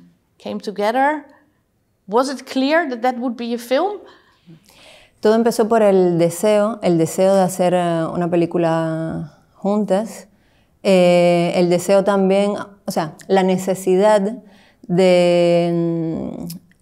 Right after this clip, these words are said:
Speaker 2: de contarnos a la otra y de,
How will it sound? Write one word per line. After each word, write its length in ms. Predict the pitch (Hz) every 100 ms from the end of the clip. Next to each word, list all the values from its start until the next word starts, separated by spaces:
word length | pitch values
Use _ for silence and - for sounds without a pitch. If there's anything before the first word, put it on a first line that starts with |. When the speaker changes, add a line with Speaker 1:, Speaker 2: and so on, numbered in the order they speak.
| _ _ _ _ _ _ _ _ _ _
Speaker 2:
de 120 | 185
contarnos 500 | 180 180 175 214 233
a 60 | 220
la 180 | 196 180
otra 520 | 214 202 185 185 -
y 160 | 190 185
de, 760 | 175 170 170 165 165 165 165